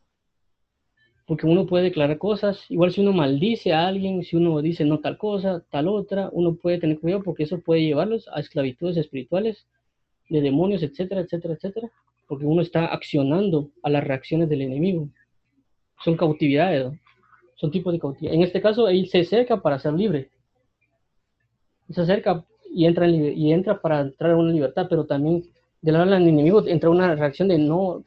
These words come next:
déjame estar molestando, yo no, yo no quiero, sa-, sa-, aléjate de aquí", ¿entiendes? Pero el, la reacción de la luz,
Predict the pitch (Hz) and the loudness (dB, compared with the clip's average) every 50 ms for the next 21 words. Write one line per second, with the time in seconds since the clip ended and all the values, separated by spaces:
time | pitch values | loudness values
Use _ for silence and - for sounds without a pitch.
0 | _ _ _ - 180 175 165 147 - 170 185 190 165 - - 170 175 180 160 143 | _ _ _ -18 -12 -8 -6 -4 -2 -2 0 0 -2 0 0 0 2 2 0 0
1 | - - 196 208 196 170 160 160 165 170 - 160 160 165 170 165 - - 214 214 | 0 0 0 2 2 2 2 2 0 0 0 2 2 2 2 0 2 2 2 2
2 | 170 135 - - - 165 - _ - 165 - - - - - 147 - - 156 147 | 2 -2 -6 -10 -14 -16 -18 _ -16 -16 -16 -16 -12 -6 -4 -2 0 0 -2 0
3 | - 180 185 196 170 139 - - 214 208 - _ _ _ - _ - - _ _ | -2 -2 -2 0 -2 -2 -2 -2 -4 -4 -6 _ _ _ -20 _ -20 -20 _ _
4 | _ _ _ _ _ - 156 143 147 165 170 165 - 165 165 160 151 147 - - | _ _ _ _ _ -4 -2 0 2 2 0 2 4 4 4 4 4 2 0 0
5 | 160 151 147 143 143 147 151 151 151 151 143 139 - - 175 180 185 175 147 143 | 2 2 2 0 0 2 2 2 2 2 0 -2 0 0 0 2 4 4 4 4
6 | 165 202 226 220 | 2 0 0 -2